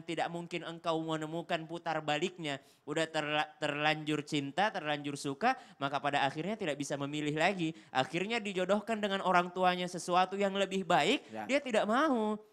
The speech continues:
Speaker 1: Dia tidak ridho, dia tidak mau akan hal itu. Kenapa? Karena dia sudah suka dengan sesuatu yang sebenarnya secara logika, secara agama tidak masuk di akal kita.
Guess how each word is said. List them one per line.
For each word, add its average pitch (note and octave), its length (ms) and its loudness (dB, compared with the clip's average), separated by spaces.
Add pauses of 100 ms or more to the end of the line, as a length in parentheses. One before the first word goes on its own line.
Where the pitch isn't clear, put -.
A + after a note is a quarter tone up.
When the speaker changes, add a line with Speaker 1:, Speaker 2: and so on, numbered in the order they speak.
(220)
Speaker 1:
Dia A3+ 240 2
tidak A3 320 4
ridho, A3+ 400 6 (240)
dia C4+ 160 2
tidak A3 320 2
mau A#3+ 240 4
akan G3+ 320 2
hal G3 240 2
itu. G3+ 160 -4
Kenapa? G#3+ 480 2 (160)
Karena F#3+ 240 0
dia A3 160 0
sudah A3 320 0
suka A#3+ 320 -2
dengan G3+ 240 -2
sesuatu F#3+ 400 0
yang C4+ 240 -2
sebenarnya A3 480 -2
secara F#3 400 0
logika, F3 640 0
secara F3 400 0
agama E3+ 400 2
tidak D3+ 320 -4
masuk B2 240 -4
di A2+ 40 0
akal A2 200 -2
kita. F3 400 -2